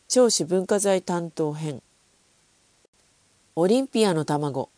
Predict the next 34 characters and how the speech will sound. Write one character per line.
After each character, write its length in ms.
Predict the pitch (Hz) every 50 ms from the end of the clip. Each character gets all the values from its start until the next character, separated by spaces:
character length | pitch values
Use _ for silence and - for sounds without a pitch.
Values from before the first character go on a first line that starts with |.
| _ _ -
ス 140 | - - -
ポ 160 | - 247 262
ー 60 | 254
ツ 140 | - - -
少 240 | - 226 208 202 190
年 280 | 180 185 180 160 156
団 240 | 139 127 123 113 120
十 260 | 120 - 151 156 175
二。 220 | 180 175 175 - _ _ _ _ _ _ _ _ _ _ _ _ _ -
ス 140 | - - -
ポ 140 | - 277
ー 20 | 285
ツ 120 | - -
少 220 | - - 220 214 202
年 240 | 190 190 185 170
団 160 | 156 160 147 139
事 140 | 127 151
務 160 | 147 160 180 175
局、 340 | - 147 - - - - _ _ _ -
社 180 | - - 185
会 220 | 180 - 226 226 220
教 180 | - 220 214
育 160 | 208 - -
課、 220 | - - 190 170 - _ -
ス 140 | - - -
ポ 160 | - 226 226
ー 40 | 220
ツ 120 | - -
振 240 | - - 220 202 202
興 220 | - - 202 196
担 240 | - 190 185 175 175 -
当、 240 | - 135 120 113 - _ _ _ _ _ _ -
内 240 | - - 165 185 202
線 320 | 196 - - 185 175 160